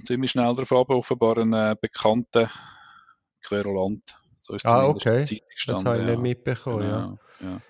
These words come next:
Speaker 2: Ich habe eher an die Anwaltsprüfungskandidatinnen und Kandidaten gedacht, weil für die ist das natürlich Worst Case, oder? Bist
Speaker 1: Ja, stell dir vor,
Speaker 2: vorbereitet.
Speaker 1: meinst du, die haben dann Prüfung gehabt?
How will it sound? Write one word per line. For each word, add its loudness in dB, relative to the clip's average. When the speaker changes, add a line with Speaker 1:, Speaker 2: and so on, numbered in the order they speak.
Speaker 2:
Ich -2
habe 8
eher 6
an 4
die 4
Anwaltsprüfungskandidatinnen 2
und -6
Kandidaten 0
gedacht, -4
weil -4
für -6
die 0
ist -2
das -6
natürlich -4
Worst -2
Case, -10
oder? -10
Bist -6
Speaker 1:
Ja, 0
stell 4
dir 4
vor, 4
Speaker 2:
vorbereitet. -2
Speaker 1:
meinst 0
du, 4
die 4
haben 0
dann 4
Prüfung 2
gehabt? 4